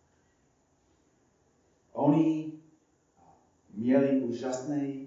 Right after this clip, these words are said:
vyřešení nebo řešení. A podívejte se, na jaká kritéria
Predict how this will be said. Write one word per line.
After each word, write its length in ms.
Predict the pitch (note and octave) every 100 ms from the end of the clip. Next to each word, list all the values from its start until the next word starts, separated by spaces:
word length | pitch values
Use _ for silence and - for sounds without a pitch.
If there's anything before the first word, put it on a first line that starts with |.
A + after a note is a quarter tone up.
| - - _ _ _ _
vyřešení 880 | A2+ C#3 B2 A#2 - - - F2 G2+ -
nebo 220 | A2+ A2+
řešení. 640 | A#2 A#2+ - E2+ E2 E2+ - - _ _ _ _ _ _ _ _ _ _ _ -
A 80 |
podívejte 600 | - - - - - - -
se, 160 | C3+
na 440 | C3 B2+ B2 - B2
jaká 460 | B2+ B2+ E3 D3+
kritéria 880 | - C#3 - D3 D3+ - - - -